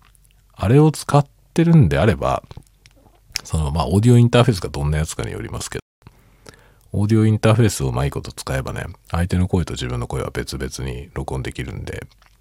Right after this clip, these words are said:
まあ、そういうやり方をした方が、よりいい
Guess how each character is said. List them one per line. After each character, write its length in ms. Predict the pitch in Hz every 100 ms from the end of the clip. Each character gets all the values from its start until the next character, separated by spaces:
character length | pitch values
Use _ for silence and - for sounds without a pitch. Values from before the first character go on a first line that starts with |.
| _ - _ _ _ _ _ -
ま 80 |
あ、 20 | -
そ 180 | 87
う 80 | 98
い 60 | 98
う 20 |
や 120 | 92
り 80 | 92
方 200 | 101 98
を 60 | 87
し 100 | -
た 140 | -
方 360 | - 95 69 71
が、 300 | 71 - - _ _ _ _ _ _ _ _
よ 100 | -
り 180 | 104 113 -
い 60 |
い 240 | 71 64